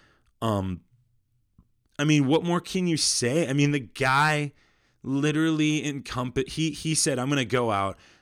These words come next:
I'm gonna take fifty shots, screw you, middle finger to the world." And he went and scored sixty points against a Utah Jazz team that was the top five defense in the league.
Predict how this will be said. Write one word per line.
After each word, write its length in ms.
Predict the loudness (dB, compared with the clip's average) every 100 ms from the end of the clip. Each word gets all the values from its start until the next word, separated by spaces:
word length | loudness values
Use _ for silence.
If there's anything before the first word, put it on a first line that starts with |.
| -8
I'm 120 | -2
gonna 160 | 0 0
take 200 | 0 -2
fifty 380 | -2 -2 -2 -4
shots, 520 | -2 0 -2 -2 -6 -4
screw 420 | -2 -2 -2 -2
you, 280 | 0 0 0
middle 240 | 0 -2
finger 320 | -2 -4 -2
to 60 | -2
the 100 | -2
world." 400 | -2 -2 -2 -6 -12 _ _ -8
And 80 | 0
he 140 | 0
went 280 | 2 2 0
and 100 | 0
scored 320 | -2 0 0
sixty 340 | 0 -2 -4 -8
points 340 | -6 -4 -4
against 300 | -4 -4 -6
a 40 | -4
Utah 440 | -2 -2 -4 -6
Jazz 420 | -4 -2 -2 -4
team 340 | -4 -6 -6 -8 -14 _
that 100 | -2
was 140 | 0 0
the 60 |
top 400 | -2 -4 -4 -4
five 280 | -6 -6 -4
defense 420 | -2 -2 -2 -4
in 120 | -4 -2
the 60 |
league. 380 | 0 0 0 -4